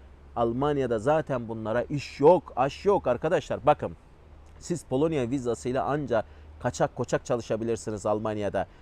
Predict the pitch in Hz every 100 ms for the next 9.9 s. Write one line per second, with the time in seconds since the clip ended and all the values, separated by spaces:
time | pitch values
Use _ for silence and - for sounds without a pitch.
0 | - 123 165 170 123 - - - 139 202
1 | 180 185 165 147 - 143 123 131 127 127
2 | 110 117 - 143 - 147 131 127 127 170
3 | 160 143 - 127 143 151 151 165 151 180
4 | - - - 160 - 165 175 165 175 156
5 | 165 165 - 175 156 156 156 - 151 147
6 | 160 156 - 151 151 139 156 160 151 -
7 | 143 143 160 151 - 151 143 - 135 156
8 | - 156 139 - 170 160 - 147 - 135
9 | 151 143 156 156 147 170 160 117